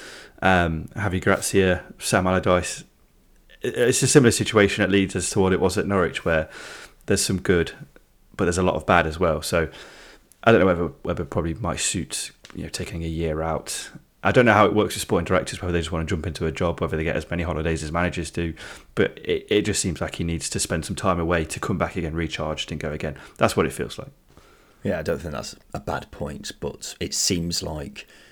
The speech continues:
Speaker 2: his departure from Norwich has been triggered because he's getting interest from
Speaker 1: Yeah, exactly.
Speaker 2: elsewhere. So that's why it looks quite likely that he's gonna go to Leeds. I think if this does happen,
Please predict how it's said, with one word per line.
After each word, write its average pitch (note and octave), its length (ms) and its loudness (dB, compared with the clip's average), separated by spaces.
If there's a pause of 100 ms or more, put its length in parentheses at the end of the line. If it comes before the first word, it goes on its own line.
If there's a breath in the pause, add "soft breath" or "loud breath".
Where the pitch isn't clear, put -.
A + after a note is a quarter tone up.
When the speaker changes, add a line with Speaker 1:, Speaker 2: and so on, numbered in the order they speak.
(200 soft breath)
Speaker 2:
his D#2+ 160 -4
departure - 680 -2
from E2 300 0
Norwich D2+ 540 -6
has - 100 -6
been - 140 -8
triggered - 520 -2
because C#2+ 540 -4
he's D#2 140 -4
getting D#2 300 -4
interest - 600 -6 (100)
from D2+ 220 0
Speaker 1:
Yeah, D2+ 100 -2
exactly. D2+ 300 -4
Speaker 2:
elsewhere. - 200 -10 (500 loud breath)
So C#2 340 -2 (220)
that's - 340 -8
why C#2+ 340 -8
it D#2+ 140 -6
looks - 220 -8
quite - 340 -2
likely D2+ 420 -4
that D2 140 -4
he's - 120 -8
gonna D#2 160 -4
go D2+ 140 -4
to - 160 -8
Leeds. D2+ 360 -4 (760 loud breath)
I A#2+ 60 4
think E3+ 220 6
if C3+ 120 6
this G#2+ 200 6
does G#2+ 240 4
happen, C#2+ 500 -4